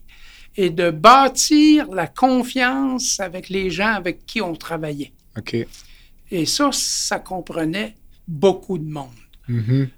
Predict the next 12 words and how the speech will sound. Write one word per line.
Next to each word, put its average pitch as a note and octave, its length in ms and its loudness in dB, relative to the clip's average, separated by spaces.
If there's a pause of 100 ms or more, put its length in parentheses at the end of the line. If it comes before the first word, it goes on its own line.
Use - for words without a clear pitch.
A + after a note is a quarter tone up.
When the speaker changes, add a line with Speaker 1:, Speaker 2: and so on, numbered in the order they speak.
Speaker 1:
En D#3+ 180 -2
fait, A#3 240 -10 (240)
toutes C#4+ 260 -6
les A3 100 -6
spécialités F#3+ 840 -6
médicales F#3 640 -8 (480)
présentes E3+ 560 -4
dans D#3 160 -6
l'hôpital, F3+ 500 -12 (840)
Speaker 2:
Mhm. B2+ 80 0
Speaker 1:
les G#3 260 0
infirmières, F#3+ 760 -4